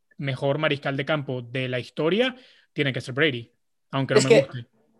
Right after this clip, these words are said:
Speaker 2: yo les pregunto a ustedes, ¿dónde, dónde encasillan el ser ganador?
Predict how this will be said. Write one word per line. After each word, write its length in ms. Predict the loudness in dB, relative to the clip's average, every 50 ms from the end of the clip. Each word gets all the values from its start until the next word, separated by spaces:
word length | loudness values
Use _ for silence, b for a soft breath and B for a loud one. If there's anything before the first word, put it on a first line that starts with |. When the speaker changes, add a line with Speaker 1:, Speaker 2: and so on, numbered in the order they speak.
| _ 2
Speaker 2:
yo 220 | 6 8 10 10
les 140 | 10 8 6
pregunto 480 | 6 6 8 8 8 6 4 2 2
a 20 | 0
ustedes, 560 | 0 2 2 2 2 2 2 0 0 -4 _ _ _ _ _ _ _ _ _
¿dónde, 560 | -8 0 4 4 4 4 4 2 0 0 -2 _ _ _ _
dónde 720 | -2 0 0 0 2 4 4 4 6 6 4 2 0 0 0
encasillan 840 | -2 -2 -2 0 0 0 0 0 -2 -4 0 2 2 2 0 -2 _ _ _ _ _ _ _ _ _ _ _ _ _ _ _ _ _ _ _ _ 0
el 160 | 2 2 2
ser 320 | 2 2 4 6 6 6 4
ganador? 580 | 2 2 2 2 2 2 4 2 2 0 -4